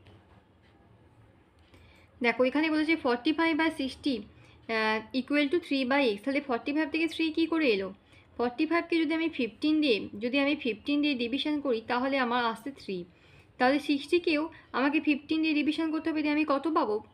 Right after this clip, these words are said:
ফোর পাবো। তাহলে three by four যে আমি পেলাম, এবার আমাকে x এর ভ্যালুটা জানতে চেয়েছে, মানে ডিনোমিনেটরটা কী, তাহলে সেটা হচ্ছে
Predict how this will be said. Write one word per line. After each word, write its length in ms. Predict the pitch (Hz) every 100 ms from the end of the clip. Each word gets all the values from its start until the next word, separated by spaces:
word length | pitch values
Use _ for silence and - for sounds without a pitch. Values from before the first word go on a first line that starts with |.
| _ _
ফোর 240 | - 320 339
পাবো। 320 | 330 277 370 - - - _ -
তাহলে 600 | 226 247 330 403 262 285 - - -
three 220 | 311 320 311
by 120 | 311
four 260 | 320 269 262
যে 120 | 302
আমি 160 | 302 311
পেলাম, 300 | 277 262 359
এবার 200 | 277 285
আমাকে 500 | 240 262 311 262 240
x 120 | -
এর 80 | 302
ভ্যালুটা 280 | 294 277 294
জানতে 340 | 269 285 302
চেয়েছে, 240 | 302 302
মানে 220 | 294 269 269
ডিনোমিনেটরটা 680 | 262 277 277 294 294 277 285
কী, 260 | - 294 - - - - -
তাহলে 160 | 240
সেটা 260 | 247 247 240
হচ্ছে 260 | 240 240